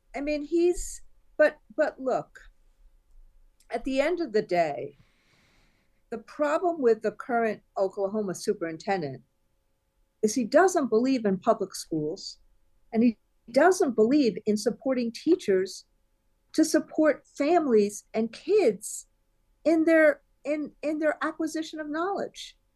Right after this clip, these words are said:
So all the things that he and, you know, and the libs of TikTok say they believe in, their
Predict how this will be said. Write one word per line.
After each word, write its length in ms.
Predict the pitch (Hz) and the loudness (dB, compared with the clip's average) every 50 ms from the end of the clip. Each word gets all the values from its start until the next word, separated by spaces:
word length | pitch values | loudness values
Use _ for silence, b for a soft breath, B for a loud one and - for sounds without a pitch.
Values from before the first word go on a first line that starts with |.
| _ _ _ | _ _ _
So 220 | _ - 320 320 311 | _ 0 4 4 6
all 260 | 269 311 381 440 466 | 6 6 6 4 2
the 140 | 480 466 403 - - - - | 0 -2 -4 -4 -8 -8 -4
things 520 | 339 370 403 392 349 285 233 220 208 - | -2 -2 -2 -2 -4 -6 -8 -8 -6 -4
that 220 | 247 240 247 247 240 | -4 -4 -4 -4 -8
he 640 | 240 - - 302 311 311 311 294 262 226 208 185 - - | -14 -10 -8 -6 -6 -6 -6 -6 -6 -4 -4 -4 -4 -4
and, 480 | 214 214 208 202 202 196 196 185 180 - _ - | -4 -4 -4 -4 -4 -4 -6 -8 -8 -10 _ -6
you 140 | 220 214 196 | -4 -2 -2
know, 260 | 185 185 190 185 - - | 0 -2 -2 -4 -4 -6
and 260 | 208 214 208 196 185 175 | -6 -6 -6 -6 -4 -2
the 120 | 208 208 | -2 -2
libs 340 | 214 226 277 294 285 - - | -2 -2 -2 -4 -4 -4 -6
of 160 | 254 254 - | -8 -8 -6
TikTok 480 | - 294 277 - - 262 220 214 214 _ _ _ _ _ | -8 -8 -8 -6 -4 -2 -2 -2 -2 _ _ _ _ _
say 560 | _ - - - - - 294 311 370 415 403 381 403 | _ -18 -16 -16 0 4 4 6 6 6 4 4 4
they 160 | 294 262 269 | 0 0 0
believe 540 | 220 - 233 220 220 233 269 311 381 403 - | -2 -4 -4 -4 -4 -4 0 0 2 2 0
in, 360 | 190 156 139 147 156 190 254 - _ _ _ _ _ _ _ _ _ _ _ _ _ _ - | -2 -6 -8 -10 -12 -16 -16 -18 _ _ _ _ _ _ _ _ _ _ _ _ _ _ 2
their 240 | 311 302 - - | 2 2 2 0